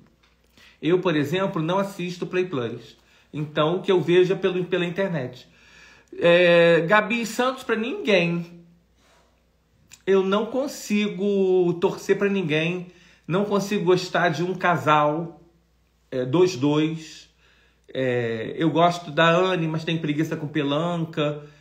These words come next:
É, eu gosto da Carol, mas o Mussunzinho me dá uma cansada. É, eu gosto da Andréia enquanto personagem perturbada pra reality show,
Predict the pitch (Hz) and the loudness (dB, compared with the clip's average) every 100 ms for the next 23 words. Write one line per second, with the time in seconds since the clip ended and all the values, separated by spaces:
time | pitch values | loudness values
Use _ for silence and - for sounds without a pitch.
0 | _ _ - 135 135 131 127 117 113 110 | _ _ -6 -2 0 0 0 -2 -4 -6
1 | 110 113 - _ _ _ - 156 175 175 | -10 -16 -20 _ _ _ -4 0 2 2
2 | 165 160 160 147 165 185 170 151 143 - | 0 2 2 4 6 6 4 0 -2 -6
3 | - _ _ - 165 170 170 156 143 165 | -14 _ _ -4 -2 0 -2 -4 -2 -2
4 | 160 151 151 123 151 147 147 139 131 - | 0 -2 -6 -2 0 0 -4 -6 -8 -4
5 | 147 170 165 147 131 139 135 131 131 - | 0 0 0 -2 -2 -2 -2 -4 -8 -18
6 | _ _ _ _ - 143 139 135 - - | _ _ _ _ -6 -2 0 0 -4 0
7 | 151 151 175 175 156 180 165 131 160 175 | 2 4 4 2 0 0 0 2 2 4
8 | 190 175 170 175 180 175 175 - 190 208 | 4 2 0 0 0 -2 -6 2 2 2
9 | - 190 165 151 185 185 185 - 185 - | -2 -2 0 0 0 -2 -4 2 0 0
10 | - 190 156 156 165 180 160 165 175 170 | -6 -2 0 2 0 -4 -2 -2 0 -2
11 | 170 175 - 135 | -4 -6 -4 -4